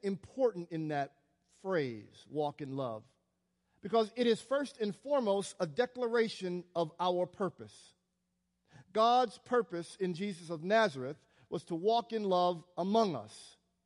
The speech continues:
So then the purpose of Jesus' followers is to imitate his example and teaching. Jesus never called us to venerate him.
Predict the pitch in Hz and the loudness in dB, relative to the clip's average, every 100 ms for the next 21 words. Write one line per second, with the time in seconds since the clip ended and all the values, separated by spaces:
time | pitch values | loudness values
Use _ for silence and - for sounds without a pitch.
0 | _ _ _ _ _ - 214 208 196 - | _ _ _ _ _ 0 2 2 0 2
1 | 247 233 220 170 208 196 165 151 160 - | 0 0 -6 -4 -4 -6 -8 -10 -12 -6
2 | 254 277 208 156 151 156 - 196 - 208 | -2 0 2 2 -2 -4 -4 -6 -6 -12
3 | - 269 240 - 170 180 _ _ _ 190 | -6 -4 -2 -2 -4 -4 _ _ _ -4
4 | 165 160 131 214 220 165 160 165 175 175 | -2 -6 -2 2 2 0 -4 -4 -4 -4
5 | 180 214 190 165 156 190 185 165 147 208 | -4 -6 -6 -6 -6 -6 -6 -10 -6 -4
6 | 220 - 233 233 165 156 - 170 139 214 | -4 -2 0 2 0 -4 -6 -8 -2 -2
7 | 190 160 143 135 135 135 | 0 -2 -4 -6 -8 -10